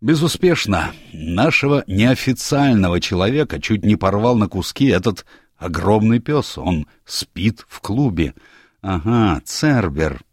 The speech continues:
"Да. Глупое имя для собаки, назвать пса как пачку соли". "Цербер",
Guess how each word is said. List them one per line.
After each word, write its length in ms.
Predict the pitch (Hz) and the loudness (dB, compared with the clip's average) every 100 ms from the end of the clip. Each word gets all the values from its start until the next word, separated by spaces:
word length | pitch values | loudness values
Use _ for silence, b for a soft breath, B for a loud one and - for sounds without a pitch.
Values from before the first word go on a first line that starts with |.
| _ | _
"Да. 500 | - 87 80 60 - b b b | -8 -4 -2 -4 -12 b b b
Глупое 540 | 92 131 190 - 85 98 | -2 2 2 2 0 0
имя 160 | 78 | 0
для 100 | 76 | -4
собаки, 380 | 85 107 90 71 | -2 -2 -2 -4
назвать 420 | 73 82 92 92 | -6 -2 -2 -2
пса 300 | - - 123 123 | -6 -4 -2 -2
как 300 | 85 - - | -4 -8 -10
пачку 340 | - 87 - 101 | -6 -6 -4 -6
соли". 480 | - 82 73 67 - _ _ _ _ _ _ | -6 -6 -6 -8 -14 _ _ _ _ _ _
"Цербер", 1000 | - - - 117 95 85 69 80 80 | -16 -14 -2 2 2 0 -2 -2 -4